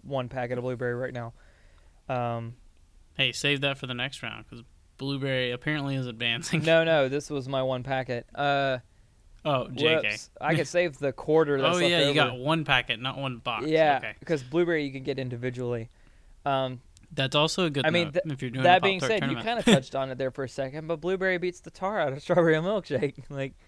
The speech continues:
Speaker 1: 'cause it wins in multiple facets. Like, I didn't try it cold, but I don't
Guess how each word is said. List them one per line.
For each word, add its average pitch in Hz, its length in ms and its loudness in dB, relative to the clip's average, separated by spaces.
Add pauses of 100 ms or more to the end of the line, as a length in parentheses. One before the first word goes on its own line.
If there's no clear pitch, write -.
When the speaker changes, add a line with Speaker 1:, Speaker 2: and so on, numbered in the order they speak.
(800)
Speaker 1:
'cause 160 160 2
it 170 160 4
wins 175 320 0
in 151 220 -6
multiple 147 420 -2
facets. 151 600 -2
Like, 143 120 -2
I 139 120 -2
didn't 180 160 0
try 233 160 0
it 208 80 -6
cold, 165 440 2 (480)
but 156 160 4
I 147 120 2
don't 190 500 0